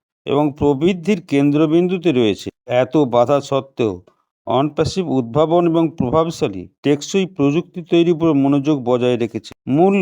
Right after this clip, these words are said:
লক্ষ্য এবং উন্নয়ন পরিকল্পনা অপরিবর্তিত রয়েছে। ওয়েবিনারগুলি অব্যাহত রয়েছে এবং আরও ধারাবাহিক এবং তথ্যবহুল হবে। পণ্যের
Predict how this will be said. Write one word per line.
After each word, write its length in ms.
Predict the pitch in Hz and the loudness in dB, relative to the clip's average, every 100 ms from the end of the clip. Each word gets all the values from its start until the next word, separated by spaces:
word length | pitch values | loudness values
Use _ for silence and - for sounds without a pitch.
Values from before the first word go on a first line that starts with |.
| 156 | 4
লক্ষ্য 320 | 165 175 - | 2 0 -2
এবং 160 | 202 180 165 | 0 4 4
উন্নয়ন 340 | 151 156 165 175 | 2 2 2 2
পরিকল্পনা 640 | 170 180 180 180 180 180 | 0 0 2 0 2 2
অপরিবর্তিত 720 | 151 143 160 165 175 180 170 147 | 2 2 0 2 0 -2 -4 -2
রয়েছে। 300 | 110 98 - _ - | 0 -2 -4 _ -2
ওয়েবিনারগুলি 680 | 139 156 160 175 180 175 175 | 2 4 4 2 2 2 4
অব্যাহত 520 | 143 131 135 170 170 | 4 2 0 0 2
রয়েছে 380 | 180 175 175 220 220 _ _ _ _ | 2 2 0 -2 -6 _ _ _ _
এবং 180 | 101 139 127 | -4 -2 2
আরও 240 | 120 147 165 | 4 4 4
ধারাবাহিক 640 | 120 107 127 139 160 196 - _ _ _ _ | 2 0 2 4 2 0 -6 _ _ _ _
এবং 160 | 120 139 139 | -2 -2 0
তথ্যবহুল 580 | 160 190 - 190 147 120 | -2 -2 -2 0 0 0
হবে। 160 | 95 - _ | -4 -8 _
পণ্যের 460 | 131 143 160 165 | 0 2 4 2